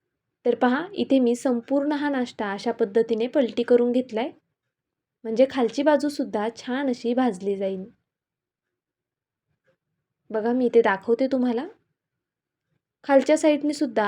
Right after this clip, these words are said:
अगदी परफेक्ट असं ह्याला भाजून घेतलंय आपण. छान असा गोल्डन सोनेरी रंग आलेला आहे. तर आता हा मी एका प्लेटमध्ये काढून घेतलाय. पहा, तुम्हाला जवळून सुद्धा दाखवते मी.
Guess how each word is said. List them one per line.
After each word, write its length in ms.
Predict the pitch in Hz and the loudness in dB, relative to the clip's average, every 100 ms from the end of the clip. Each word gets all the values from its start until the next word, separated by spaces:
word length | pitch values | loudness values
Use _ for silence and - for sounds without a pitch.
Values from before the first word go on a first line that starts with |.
| - | 0
अगदी 340 | 226 202 202 | -2 -2 -4
परफेक्ट 680 | 262 277 262 254 262 202 - - | 2 4 4 4 2 0 -4 -12
असं 260 | - 226 262 | -6 -4 0
ह्याला 300 | 240 208 294 - _ _ _ - | 0 0 -4 -8 _ _ _ -2
भाजून 380 | 247 233 220 262 | 2 2 2 2
घेतलंय 320 | 285 285 240 | 0 2 0
आपण. 320 | 208 214 254 - _ _ _ | 0 -2 -6 -8 _ _ _
छान 300 | - 269 311 | -6 -2 0
असा 260 | 294 285 240 | 0 0 2
गोल्डन 440 | 233 240 220 226 285 | 8 10 8 2 -2
सोनेरी 440 | 294 254 240 262 | 0 4 4 4
रंग 260 | 277 226 214 | 2 -2 -2
आलेला 340 | 208 208 208 | -2 -2 -4
आहे. 120 | 202 - _ _ _ _ _ _ _ _ _ _ _ _ _ _ _ _ _ _ _ _ _ 269 | -6 -12 _ _ _ _ _ _ _ _ _ _ _ _ _ _ _ _ _ _ _ _ _ 2
तर 80 | |
आता 240 | 262 254 208 | 2 4 0
हा 200 | 214 277 | 2 2
मी 160 | 294 | 2
एका 220 | 277 233 226 | 0 2 0
प्लेटमध्ये 680 | - 247 277 285 277 226 269 | 4 6 6 4 2 4 4
काढून 360 | 262 208 202 | 4 2 0
घेतलाय. 360 | 220 226 190 190 - _ _ _ _ _ _ _ _ _ _ _ _ _ _ _ _ _ _ _ _ _ | -4 -4 -8 -10 -14 _ _ _ _ _ _ _ _ _ _ _ _ _ _ _ _ _ _ _ _ _
पहा, 180 | 240 254 | -4 -4
तुम्हाला 360 | 269 254 233 233 | -2 4 6 8
जवळून 400 | 233 220 226 247 | 8 6 4 0
सुद्धा 300 | 262 233 269 | 0 4 4
दाखवते 440 | 269 269 254 247 | 4 2 0 0
मी. 180 | 226 | -2